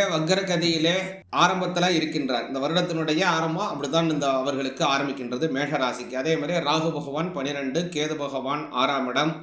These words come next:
சனி பகவான் பதினோராம் இடத்திலேயும், அதே போல சூரிய பகவான்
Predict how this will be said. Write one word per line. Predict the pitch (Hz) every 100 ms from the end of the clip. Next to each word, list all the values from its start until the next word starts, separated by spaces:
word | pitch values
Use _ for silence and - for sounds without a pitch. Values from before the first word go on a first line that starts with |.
| -
சனி | - - 170 202
பகவான் | 196 180 180 196 202
பதினோராம் | 175 170 190 190 175 170
இடத்திலேயும், | 165 160 156 156 175 180 180 - -
அதே | - 175 185
போல | 180 180 190 160 113 -
சூரிய | - 190 220 202
பகவான் | 180 165 170 180 196